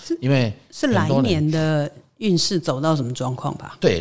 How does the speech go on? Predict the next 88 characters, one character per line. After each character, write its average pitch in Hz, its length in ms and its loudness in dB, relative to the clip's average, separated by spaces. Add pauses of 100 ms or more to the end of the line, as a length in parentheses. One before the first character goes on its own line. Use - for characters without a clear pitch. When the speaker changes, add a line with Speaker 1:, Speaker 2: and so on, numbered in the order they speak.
Speaker 2:
就 190 120 4
是 170 160 0
来 113 220 2
年 92 240 -2
呢， 90 120 -6
就 160 140 0
是 175 100 0
换 175 140 2
句 160 80 -6
话 165 80 2
说， 156 160 0
就 156 160 -2
是 143 100 2
今 143 100 2
年， 165 80 2
Speaker 1:
二 165 40 2
零 147 60 2
二 - 20 0
三 160 160 0
年。 139 380 -2
Speaker 2:
对， 113 160 2
今 156 200 0
年 156 200 2
查， 92 260 -2
Speaker 1:
嗯。 - 60 -6
Speaker 2:
我 90 40 -4
们 98 140 -2
查 101 140 -4
二 113 140 0
零 95 200 -4
二 92 60 -4
三 90 200 -4
嘛， 85 220 -6
你 107 100 -4
不 131 80 -2
可 156 140 0
能 131 160 0
去 131 100 0
知 120 160 -4
道 120 120 0
二 120 160 0
零 95 160 -4
二 98 120 -4
四 90 240 -2
嘛， 76 140 -8 (180)
Speaker 1:
对。 247 80 -14
那 247 280 0
Speaker 2:
对 110 60 0
不 107 60 0
对？ 101 260 -2
Speaker 1:
为 302 100 4
什 - 120 -4
么 151 140 2
写， 143 460 -2
譬 294 120 0
如 247 60 2
说 240 100 4
这 240 140 -2
个 208 80 0
人 156 140 2
他 165 120 -2
是 185 140 -4
用 202 160 2
他 190 140 0
的 175 100 0
名 151 300 2
字， 147 260 0
为 175 180 0
什 151 160 0
么 135 260 0
他 165 200 0
会 175 160 2
出 165 220 -2
现 160 240 2
正 156 200 -2
宅 135 300 -12
呢？ 143 160 -8 (440)
Speaker 2:
因， 208 180 -2
因 226 100 0
为 220 260 2 (220)
正 190 220 4
宅 104 200 2
这 147 140 0
个 131 80 2
部 135 180 0
分 131 140 2
就 127 140 0
是， 113 280 0